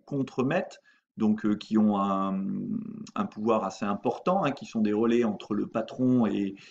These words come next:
et les ouvriers, qui sont là pour faire respecter les cadences, pour vérifier que personne ne flemmarde trop, que la pause toilette n'est pas trop importante, que les ouvrières ne discutent pas.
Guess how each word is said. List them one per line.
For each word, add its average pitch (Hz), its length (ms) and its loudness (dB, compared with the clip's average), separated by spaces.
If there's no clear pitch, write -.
et 110 100 6
les 107 180 8
ouvriers, 123 380 4
qui - 100 -16
sont 113 140 0
là 123 160 4
pour 104 340 -4
faire 110 160 -2
respecter 104 400 -6
les 101 140 -4
cadences, 120 680 0
pour 101 160 -10
vérifier 107 340 -2
que 107 120 -8
personne 113 440 0
ne 107 80 6
flemmarde 107 540 2
trop, 151 500 0
que 117 80 2
la 110 100 6
pause 110 240 -2
toilette 110 320 2
n'est 107 80 0
pas 101 140 -4
trop - 220 -8
importante, 151 720 -2
que - 80 -2
les 107 160 0
ouvrières 110 260 0
ne 107 80 2
discutent 101 420 -6
pas. 151 400 6